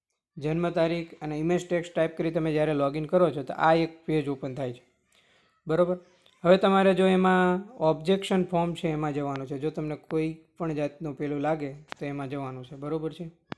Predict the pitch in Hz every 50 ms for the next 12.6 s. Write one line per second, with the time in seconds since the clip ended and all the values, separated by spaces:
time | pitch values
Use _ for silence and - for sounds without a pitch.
0 | _ _ _ _ _ _ _ _ _ _ _ _ _ _ - 160 165 165 165 165
1 | - - 156 151 185 180 175 180 170 170 - 165 160 160 160 165 160 160 156 156
2 | 160 165 - _ _ _ _ - _ - _ _ _ _ _ _ _ - 170 151
3 | 160 165 160 156 - 156 151 139 139 - 151 143 151 156 156 160 160 156 156 147
4 | - - 160 156 160 - 165 151 151 156 - 156 139 139 143 151 151 151 156 151
5 | 151 151 156 151 - _ _ _ - - - 151 151 160 156 156 151 147 135 139
6 | 147 151 151 147 147 147 170 - - - 175 180 185 175 175 165 170 170 175 160
7 | 156 165 165 180 170 170 170 - - 160 147 151 - _ _ _ _ _ _ _
8 | _ _ _ _ - 165 160 160 165 165 160 160 160 - 175 175 170 - 180 170
9 | 170 170 - - 160 160 160 160 160 160 151 165 165 156 _ _ - 170 160 160
10 | 165 165 160 160 160 156 160 180 175 180 165 170 170 165 165 170 165 165 151 151
11 | 156 160 - - 170 160 170 170 143 147 160 170 151 147 165 160 165 175 165 -
12 | _ _ _ _ _ _ _ _ - 147 160 180